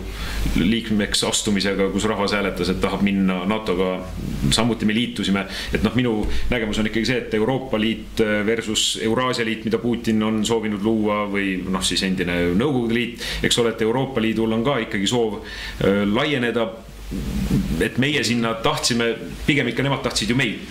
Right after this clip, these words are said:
olgem ausad, et mida suurem on sinu mõjuvõim, seda, seda tugevam sa oled. natoga on sama lugu. No Nord Pooli eestvedajad niisamuti on tegelikult ju huvitatud, et ikkagi liikmesmaid oleks seal võimalikult palju.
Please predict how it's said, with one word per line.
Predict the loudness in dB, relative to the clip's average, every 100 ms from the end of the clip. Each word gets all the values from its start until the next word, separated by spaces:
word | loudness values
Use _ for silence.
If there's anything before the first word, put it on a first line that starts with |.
| -8
olgem | -4 -2
ausad, | -2 -4 -6 -8
et | 0
mida | 0 2 0
suurem | 0 0 -2
on | -2
sinu | 0 0 0 0
mõjuvõim, | 0 0 0 0 -2
seda, | -2 -2 -2 -6 -12 -6
seda | 0 2 2 -2 -4
tugevam | -2 0 0 0
sa |
oled. | 0 0
natoga | -2 0 -2
on | 0
sama | 0 0
lugu. | 0 -2 -2 -2
No |
Nord | 0 -2 -2
Pooli | 0 0 0 0
eestvedajad | -2 -2 0 0 0
niisamuti | -2 -2 -2 -4
on | -2
tegelikult | 0 0 -4
ju | 0
huvitatud, | 0 0 -4 -4 -2
et | -2 0
ikkagi | 0 0 0
liikmesmaid | -2 -4 -2 0 0
oleks | 0 0 -2
seal | 0
võimalikult | 0 -2 -2 -2
palju. | -2 -2